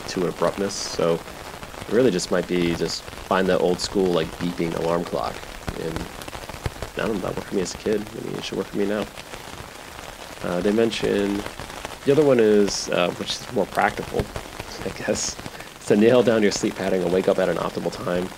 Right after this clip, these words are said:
Yes, there are devices that do that. I think you guys are familiar with, like, Sleep Timer, Sleep Tracker. I think some Fitbits do this as well, where you put something on your wrist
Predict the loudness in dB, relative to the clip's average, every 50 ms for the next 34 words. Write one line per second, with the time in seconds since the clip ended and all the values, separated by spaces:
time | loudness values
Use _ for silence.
0 | -6 -2 -2 0 0 -2 -4 -4 0 0 2 2 2 0 0 -2 0 2 2 2
1 | 2 0 -2 0 0 0 0 2 0 2 4 4 4 2 2 0 -2 -4 -4 -4
2 | -4 -2 -2 0 0 0 -2 -4 -6 -6 -4 -2 -2 -2 -2 -2 -4 -4 -6 -6
3 | -6 -4 -4 -4 -4 -2 -2 -2 0 0 0 -2 -2 -4 -4 -2 -2 -2 -4 -2
4 | -2 -2 -2 -2 -4 -8 -12 -14 -12 -4 0 2 2 4 2 2 0 0 -2 0
5 | 0 0 2 2 2 0 0 0 0 2 2 2 2 0 -4 -6 -2 -2 0 0
6 | -2 -4 -8 -12 -12 -12 -10 -10 -10 -10 -10 -10 -10 -12 -14 -14 -14 -14 -14 -14
7 | -8 -8 -4 0 2 4 4 4 4 4 4 4 4 2 4 4 4 4 4 4
8 | 2 4 6 6 6 6 4 -2 -8